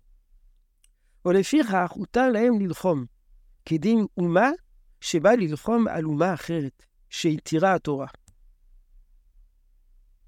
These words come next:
ואף אגב דאמרה תורה כי תקרא אל עיר להילחם אליה וקראת אליה לשלום, היינו היחיד לא עשו לישראל דבר. אבל היחיד עשו לישראל דבר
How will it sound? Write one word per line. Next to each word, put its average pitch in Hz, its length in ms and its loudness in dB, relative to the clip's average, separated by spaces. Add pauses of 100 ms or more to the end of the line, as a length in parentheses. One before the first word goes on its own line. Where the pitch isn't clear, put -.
(600)
ואף 214 180 0
אגב 214 240 4
דאמרה 190 300 4
תורה 190 260 2
כי 185 160 -6
תקרא 208 360 -2
אל 185 100 0
עיר 214 140 2
להילחם 190 440 0
אליה 196 200 2
וקראת 185 460 0
אליה 196 240 2
לשלום, 175 600 -2 (680)
היינו 254 260 2
היחיד 233 400 0
לא 233 200 2
עשו 254 240 -4
לישראל 233 400 -4
דבר. 226 320 -4 (1160)
אבל 214 180 0
היחיד 247 440 2
עשו 247 300 -2
לישראל 247 340 -2
דבר 214 300 0